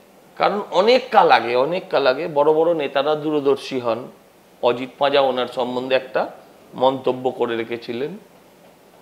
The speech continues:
মানসিক স্থিতি নিয়ে। আজকে সেটা যত দিন যাচ্ছে, গরম যত বাড়ছে, সেটা তত প্রকট হচ্ছে বেশি।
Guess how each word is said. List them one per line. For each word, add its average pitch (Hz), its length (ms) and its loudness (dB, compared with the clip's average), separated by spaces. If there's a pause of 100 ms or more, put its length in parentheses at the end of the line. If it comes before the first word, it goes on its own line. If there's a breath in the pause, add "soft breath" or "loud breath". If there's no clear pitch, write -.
(100)
মানসিক 127 480 -6
স্থিতি 120 400 -10
নিয়ে। 117 200 -12 (1500)
আজকে 120 340 -6
সেটা 127 240 -6
যত 127 300 0
দিন 127 280 -6
যাচ্ছে, - 440 -2 (280)
গরম 113 420 0
যত 117 200 -2
বাড়ছে, 107 420 -4
সেটা 123 200 -6
তত 113 380 -6
প্রকট 104 340 -8
হচ্ছে 92 280 -10
বেশি। 69 280 -12